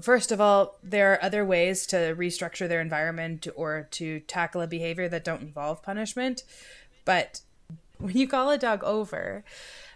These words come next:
because they've done something wrong, you are not decreasing the chances that they will do something wrong again. You are decreasing the chances that they will come when you call them again. And so the behavior that you're hoping to tie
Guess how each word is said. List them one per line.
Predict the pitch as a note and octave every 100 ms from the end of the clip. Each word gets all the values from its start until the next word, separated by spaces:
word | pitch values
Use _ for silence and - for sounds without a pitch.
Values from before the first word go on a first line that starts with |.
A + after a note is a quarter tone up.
| -
because | G#3 G3+ G#3+
they've | F#3+ G3
done | F#3+ F#3
something | F#3 F3+ F3+ E3
wrong, | G#3 A3 E3 E3+ - - _ _ - _ _
you | F#3 G3+
are | G3+
not | G3+ G3 G#3+ A#3+ - - F3
decreasing | G3 G3 F#3+ G#3+ G#3 G#3
the | G3
chances | - F3+ F3 F3
that | E3+
they | E3+ E3
will | E3
do | D#3+
something | D#3+ D#3+ D#3 D3+
wrong | G3+ D4 B3
again. | F3 E3 D3+ D3 D3 D3+ _ _
You | - F3+
are | F3
decreasing | F3 G#3 - G3+ F#3+ F3+
the | E3+
chances | E3 F3+ E3+ E3
that | D#3+ D#3
they | E3+
will | D#3 D#3
come | - E3+
when | D#3+ D3
you | D3+
call | - F3+ E3+
them | D3+
again. | C3+ - - - D#3+ - - - - _ _ _ _ _ - - - - -
And | F3+
so | E3+ F#3+ F3+ F3 F3 - _ - E3
the | F3
behavior | G3+ F3+ A3 B3+ G#3 G3
that | F3+
you're | D#3+
hoping | - F#3+ G#3 A3 G#3
to |
tie | F3 - - F#3+ F3 E3 D#3+